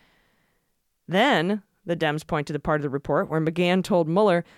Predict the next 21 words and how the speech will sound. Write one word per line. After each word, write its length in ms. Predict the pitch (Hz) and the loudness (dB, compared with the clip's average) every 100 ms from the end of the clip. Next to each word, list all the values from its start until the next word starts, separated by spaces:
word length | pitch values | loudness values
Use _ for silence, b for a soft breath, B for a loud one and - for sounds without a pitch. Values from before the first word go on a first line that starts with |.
| b b b - | b b b -4
that 140 | 165 | -2
he 140 | 190 | 2
advised 360 | 247 170 185 294 | 2 2 0 0
the 60 | 233 | 0
president 400 | 160 160 185 185 | -2 -2 -4 -4
not 200 | 135 147 | -6 -6
to 60 | |
call 200 | - 147 | -4 -2
Rosenstein, 720 | 156 180 165 165 107 113 175 | 0 0 -2 -4 -8 -6 -6
the 120 | 160 156 | -4 -2
reasons 440 | 165 190 165 143 | 0 0 -2 -6
why 380 | 139 151 240 311 | -6 0 4 4
McGahn 440 | 254 165 131 139 | 2 0 -4 -4
told 240 | - 143 143 | -4 -6 -6
Trump 340 | - 131 151 | -8 -8 -6
that 160 | 147 - | -6 -6
are 120 | 123 | -8
not 360 | 131 139 202 240 | -6 0 0 0
in 160 | 196 160 | -2 -2
this 200 | 139 - | -4 -8
report, 480 | - - - 196 | -14 -12 -8 -8